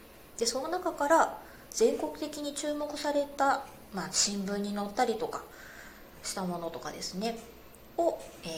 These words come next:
見せてくれるというありがたいイベントなんですよ。で、あの、地域の古墳とか、縄文とか、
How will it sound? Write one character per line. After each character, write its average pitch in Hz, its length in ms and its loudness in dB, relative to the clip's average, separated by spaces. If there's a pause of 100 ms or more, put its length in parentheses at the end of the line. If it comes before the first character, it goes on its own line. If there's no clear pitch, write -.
(1040)
見 185 100 -2
せ 247 160 4
て - 140 -4
く - 160 -4
れ 156 100 -4
る 170 120 -4
と 165 80 -6
い 151 60 -4
う 147 80 -4
あ 156 100 -4
り 165 80 -4
が 180 140 0
た 240 200 4
い 254 80 4
イ - 20 4
ベ 196 120 2
ン 180 40 2
ト 175 120 -2
な 156 100 -6
ん 147 60 -10
で 151 60 -10
す - 100 -4
よ。 - 80 -2 (500)
で、 185 100 -2
あ 175 80 0
の、 170 200 -8
地 370 300 4
域 254 180 -4
の 233 380 4 (880)
古 180 120 -2
墳 165 200 -4
と 170 160 -4
か、 160 480 -2 (420)
縄 165 140 2
文 156 100 -4 (240)
と 151 80 -4
か、 151 400 -2